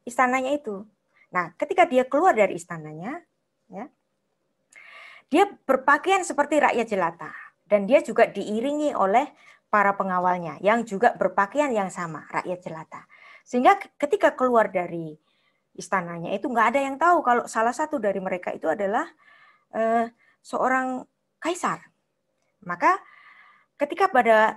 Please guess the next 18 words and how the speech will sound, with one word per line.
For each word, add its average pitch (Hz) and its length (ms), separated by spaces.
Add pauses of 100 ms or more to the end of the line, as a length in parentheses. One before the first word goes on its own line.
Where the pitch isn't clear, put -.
saatnya 302 480
makan, 226 560 (1040)
mereka 320 240
masuk 302 320
ke - 20
dalam 226 380
suatu 240 640
warung 240 260
makan. 185 400 (440)
Nah, 170 100
di 170 160
situ 220 160
mereka 220 320
masuk 208 480 (240)
dan 190 160
memesan 185 400
makan, 165 560 (160)
makanan. 170 480